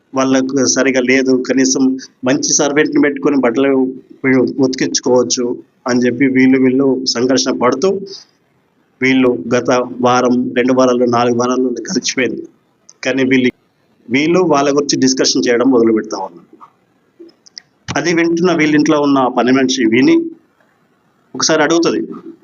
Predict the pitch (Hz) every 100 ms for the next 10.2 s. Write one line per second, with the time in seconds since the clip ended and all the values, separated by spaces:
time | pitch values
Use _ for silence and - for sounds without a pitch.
0 | - 127 170 165 127 139 156 160 - 151
1 | 143 135 127 113 - - _ - 131 143
2 | 147 147 131 113 - - _ _ _ -
3 | 135 117 113 110 110 - - - _ 143
4 | 143 143 135 139 131 120 120 147 120 113
5 | 160 135 123 117 117 110 110 110 110 110
6 | - _ _ _ _ _ _ _ _ _
7 | _ _ _ _ _ _ _ _ _ -
8 | 143 151 165 180 180 214 185 139 - -
9 | 139 185 170 165 143 175 175 147 131 -
10 | 135